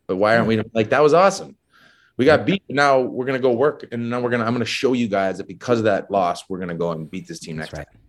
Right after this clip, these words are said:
Speaker 2: right.
Speaker 1: time. We're not being positive about losing either. Coaches are, like, changing it all and saying we
Speaker 2: Mm-hmm.
Speaker 1: all, you know what I mean? Like, I don't think we need to be as serious as that either.
Speaker 2: That's right. And John Wooden, I mean,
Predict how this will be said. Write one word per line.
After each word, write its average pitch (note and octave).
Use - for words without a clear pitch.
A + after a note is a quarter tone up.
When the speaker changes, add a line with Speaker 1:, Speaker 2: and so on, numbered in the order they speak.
Speaker 2:
right. -
Speaker 1:
time. -
We're A#2+
not C3
being C3
positive A2
about E2+
losing E2
either. -
Coaches G2
are, F2+
like, E2+
changing A2+
it G2+
all G2
and E2
saying A2+
we A2+
Speaker 2:
Mm-hmm. G#2
Speaker 1:
all, A2+
you A2+
know B2
what B2
I A#2
mean? A#2
Like, A2+
I A2+
don't B2
think A#2
we G#2
need G2
to F#2
be F#2+
as F2+
serious D#2+
as -
that C#2+
either. B1+
Speaker 2:
That's -
right. F2+
And G2
John G2
Wooden, E2+
I C2+
mean, D2